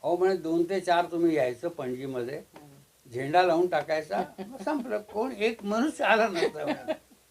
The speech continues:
Speaker 1: ते म्हणे, "इतके आरामात होतं, नुसतं आपलं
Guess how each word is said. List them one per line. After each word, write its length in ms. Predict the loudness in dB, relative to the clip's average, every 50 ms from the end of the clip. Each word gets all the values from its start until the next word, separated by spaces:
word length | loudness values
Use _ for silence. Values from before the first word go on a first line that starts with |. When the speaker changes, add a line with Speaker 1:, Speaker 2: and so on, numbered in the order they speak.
| -20 -20 _ _ _ _ -14 _ -6
Speaker 1:
ते 40 | -4
म्हणे, 180 | -2 -2 -2
"इतके 320 | -2 -2 -4 -6 -6 0 2
आरामात 520 | 4 6 6 8 8 8 8 6 4 2
होतं, 300 | 2 0 -2 -2 -4 -6 -6 -8 _ _ _ _ -20 -16 -10 -8
नुसतं 280 | -8 -8 -8 -6 -2
आपलं 340 | -2 -2 -2 -2 -2 -2 -2